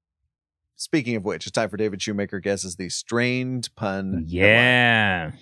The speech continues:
Speaker 1: Last Monday's headline about monks with excess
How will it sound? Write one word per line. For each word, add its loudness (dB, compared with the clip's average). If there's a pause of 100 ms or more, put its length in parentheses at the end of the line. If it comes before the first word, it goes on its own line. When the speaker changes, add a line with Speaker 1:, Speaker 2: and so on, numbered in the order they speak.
(400)
Speaker 1:
Last 4
Monday's 4
headline 4
about 4
monks 0
with -2
excess 0